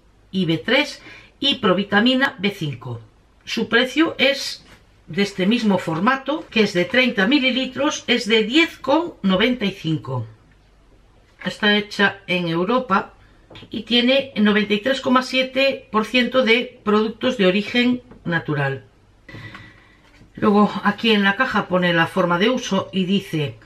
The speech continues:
masajee sobre la piel y utilice como contorno de ojos iluminador, crema iluminadora de rostro, cuello y escote, prebase de maquillaje y mascarilla express.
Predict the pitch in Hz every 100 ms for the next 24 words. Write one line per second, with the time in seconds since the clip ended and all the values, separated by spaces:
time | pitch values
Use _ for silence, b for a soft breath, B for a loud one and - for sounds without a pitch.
0 | B B B - 214 240 - 349 330 302
1 | 240 226 233 285 311 320 - 214 240 233
2 | 233 277 302 277 214 170 156 - 185 240
3 | 302 285 226 220 196 180 - 196 170 165
4 | 165 175 269 302 - 220 202 190 185 185
5 | 175 180 202 180 151 160 220 254 - 139
6 | - 190 175 165 143 156 - 247 254 277
7 | 294 B B B B - 220 220 262 -
8 | 180 202 262 254 202 262 254 277 277 220
9 | 208 - 196 196 214 240 - - 151 -
10 | -